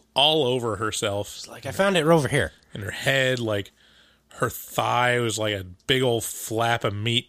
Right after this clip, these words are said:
Speaker 2: Yeah.
Speaker 1: like,
Speaker 2: Ugh.
Speaker 1: hanging off of it. So, and that was, like, the,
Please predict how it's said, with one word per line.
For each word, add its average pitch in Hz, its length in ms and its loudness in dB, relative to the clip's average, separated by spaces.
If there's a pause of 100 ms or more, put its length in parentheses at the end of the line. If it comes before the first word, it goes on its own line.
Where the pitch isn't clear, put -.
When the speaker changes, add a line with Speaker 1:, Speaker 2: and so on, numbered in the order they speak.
Speaker 2:
Yeah. - 400 -14 (240)
Speaker 1:
like, 190 160 4
Speaker 2:
Ugh. 143 80 0
Speaker 1:
hanging 123 320 0
off 120 240 0
of 123 80 -2
it. 131 240 0 (720)
So, 131 580 0 (1000)
and 147 160 -4
that 160 160 4
was, 139 180 0
like, 120 240 -2 (720)
the, 117 220 -6